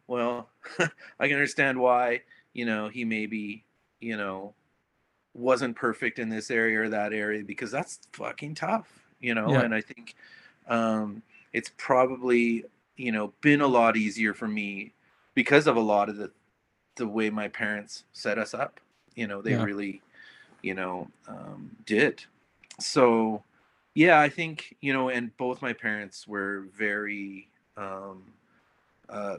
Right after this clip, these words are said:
Speaker 1: complimentary about our parenting. Like, they never, ever criticized us. They only, uh,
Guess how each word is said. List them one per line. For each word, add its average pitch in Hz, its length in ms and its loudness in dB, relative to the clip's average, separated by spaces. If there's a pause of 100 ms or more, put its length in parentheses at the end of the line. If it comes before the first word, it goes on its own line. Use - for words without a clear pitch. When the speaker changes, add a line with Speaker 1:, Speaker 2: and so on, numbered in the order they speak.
Speaker 1:
complimentary 98 800 -2
about 92 280 -2
our 90 140 -4
parenting. 90 540 -10 (200)
Like, - 280 -6 (640)
they 104 120 4
never, 90 680 -2 (800)
ever 101 440 -2
criticized - 640 -4
us. - 140 -6
They 104 200 0
only, 95 600 -4 (680)
uh, 90 480 -2